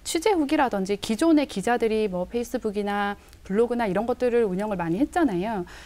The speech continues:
그런 어떤 취재 후기, 뭐 단순한 개인의 의견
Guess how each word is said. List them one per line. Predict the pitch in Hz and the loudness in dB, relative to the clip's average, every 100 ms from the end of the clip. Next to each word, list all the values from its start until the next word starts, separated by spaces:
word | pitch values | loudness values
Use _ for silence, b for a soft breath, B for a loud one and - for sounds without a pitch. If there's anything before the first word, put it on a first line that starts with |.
| B | B
그런 | - 277 311 302 285 - | 0 4 6 4 2 -2
어떤 | 185 233 226 | -4 -2 -2
취재 | - 339 | -4 -2
후기, | 381 392 330 254 175 | -2 -2 -2 -2 -2
뭐 | - - - - | -4 -6 -6 -12
단순한 | - 220 254 | -8 -4 -4
개인의 | 220 202 262 233 | -2 0 2 2
의견 | 165 196 | 0 -2